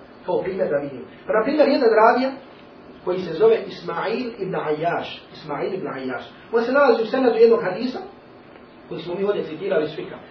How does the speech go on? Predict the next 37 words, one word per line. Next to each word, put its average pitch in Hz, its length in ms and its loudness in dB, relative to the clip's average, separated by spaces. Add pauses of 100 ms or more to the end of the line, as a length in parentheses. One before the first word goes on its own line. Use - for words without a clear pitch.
(140)
A 156 120 -2
to 208 80 4
je 190 120 2
kada 175 140 -2
je 156 100 0
bilo - 240 -2
pitanje, 185 400 -6
e, - 460 0
žena 196 300 0
koja 160 180 2
je 151 60 2
u - 80 -4
hajzu 214 280 0 (260)
i 170 40 -8
njeno 196 260 -2
učenje 190 460 -4 (260)
Kur'ana. 156 460 -2 (680)
Žena 208 300 2
koja 180 120 0
je 156 80 2
u 151 60 0
hajzu 208 260 0 (1300)
i 151 40 -14
njeno 190 280 -2
učenje 165 300 -6
Kur'ana. 151 280 -4
Pa 151 60 -2
je - 80 -2
tako, 214 180 2
na 190 100 -4
primjer, 202 240 -2
zabilježio 196 400 0
imam 170 220 -6
Tirmizi 180 460 -4 (560)
u 151 60 -6
svom 185 240 -2
sunanu 208 360 -4